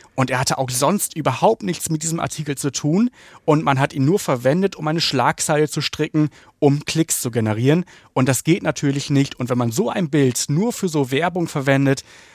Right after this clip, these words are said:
dann soll der Gewinn rausgegeben werden.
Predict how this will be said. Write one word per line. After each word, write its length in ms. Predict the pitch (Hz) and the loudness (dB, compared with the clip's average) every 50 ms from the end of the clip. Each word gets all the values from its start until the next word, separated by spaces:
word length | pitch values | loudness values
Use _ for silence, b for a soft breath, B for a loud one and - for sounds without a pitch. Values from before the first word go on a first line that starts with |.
| B B B | B B B
dann 360 | - 127 127 135 139 143 - _ - | 2 4 4 4 4 2 0 _ -6
soll 240 | - 127 127 127 127 | 0 2 4 4 4
der 120 | 123 117 | 2 0
Gewinn 360 | 107 117 117 120 120 120 123 | 0 2 2 4 4 4 2
rausgegeben 800 | 123 120 107 107 107 110 113 - - - - - - - - - | 0 -2 -2 0 0 0 0 0 -6 -14 -14 -12 -12 -12 -12 -12
werden. 380 | - - - 120 120 123 113 | -14 -14 -14 -14 -14 -14 -16